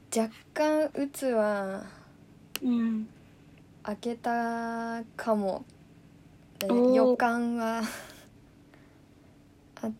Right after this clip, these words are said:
Speaker 1: て。
Speaker 2: うん。
Speaker 1: うーん。なんか特に大きなきっかけがあるわけじゃないんだけど。
Speaker 2: うん。
Speaker 1: まあ、とりあえず。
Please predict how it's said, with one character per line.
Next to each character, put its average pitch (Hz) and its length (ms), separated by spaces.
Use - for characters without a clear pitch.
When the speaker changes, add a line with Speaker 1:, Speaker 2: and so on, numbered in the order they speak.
Speaker 1:
て。 - 260
Speaker 2:
う 233 80
ん。 214 340
Speaker 1:
う 214 40
ー - 20
ん。 202 960
な 226 80
ん 220 40
か 220 120
特 240 280
に 208 160
大 220 120
き 214 160
な 196 100
き - 160
っ - 80
か 190 120
け 190 160
が 196 140
あ 196 60
る 190 60
わ 196 140
け - 120
じ - 100
ゃ - 60
な 101 100
い 101 40
ん 202 100
だ - 140
け - 160
ど。 - 140
Speaker 2:
う 247 40
ん。 226 440
Speaker 1:
ま 220 100
あ、 214 40
と 214 180
り 220 220
あ 233 60
え 240 140
ず。 233 300